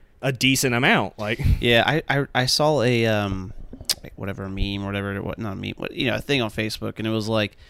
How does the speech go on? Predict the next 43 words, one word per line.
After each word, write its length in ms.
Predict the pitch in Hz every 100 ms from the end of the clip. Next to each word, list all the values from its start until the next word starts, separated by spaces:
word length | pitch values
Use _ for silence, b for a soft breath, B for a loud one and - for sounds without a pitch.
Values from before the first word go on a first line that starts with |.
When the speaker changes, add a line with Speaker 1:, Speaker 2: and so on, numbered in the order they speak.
| B B
Speaker 2:
and 100 | -
I, 80 | 311 -
and 120 | 135
I 100 | 143
don't 140 | 160
know 160 | 160 160
the 140 | 143
credibility 500 | 135 151 139 131 131
on 160 | 131 127
this, 260 | 127 123 -
but 180 | 113
I 140 | 107 104
imagine 580 | 101 104 110 107 110 104
it 100 | 101
was 220 | 104 101
probably 440 | - - 104 107 104
true 240 | - 110
because 240 | 107 110 104
I've 160 | 107 104
been 140 | 104
seeing 240 | - 110
all 120 | 104 101
kinds 240 | 104 104
of 60 | 104
stuff 260 | 113 104
about, 340 | 104 107 107 -
you 120 | -
know, 140 | 113 113
all 120 | 113
the 60 | 117
strikes 440 | - 117 113 -
and 360 | 117 113 113 117 -
h-, 80 | 120 - 107
actors 420 | 110 - 120 117
and 100 | 113
how 80 | 113
much 180 | 113 -
their 180 | 113 - -
pay, 300 | 101 107 - _ -
pay 180 | 117
was 260 | 110 110 110
and 60 | 110
everything. 300 | 107 117